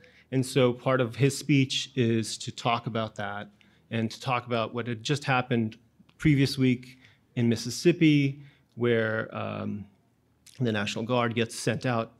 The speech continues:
to, uh, desegregate the schools. So, like,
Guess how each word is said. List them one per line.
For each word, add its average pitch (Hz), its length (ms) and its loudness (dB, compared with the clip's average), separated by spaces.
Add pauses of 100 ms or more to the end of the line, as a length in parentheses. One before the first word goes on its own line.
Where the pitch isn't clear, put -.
to, 113 600 -2 (460)
uh, 107 260 0 (260)
desegregate 110 600 -2
the - 80 -10
schools. 180 380 10
So, 175 80 10
like, 147 260 10